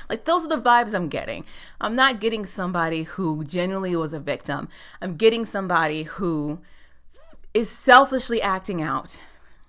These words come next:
not caring about the consequences or anybody else around them. That's what I'm getting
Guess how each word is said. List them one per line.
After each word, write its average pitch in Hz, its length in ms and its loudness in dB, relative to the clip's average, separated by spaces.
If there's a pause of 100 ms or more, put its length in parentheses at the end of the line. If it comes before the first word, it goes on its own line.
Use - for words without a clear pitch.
(240)
not 180 380 4
caring 214 240 -2
about 247 180 0
the 269 60 -2
consequences 208 720 -4 (360)
or - 220 2
anybody 220 540 4
else 196 180 -4
around 165 320 -4
them. - 280 -10
That's 294 200 4
what 294 140 2
I'm 233 100 0
getting 175 320 -4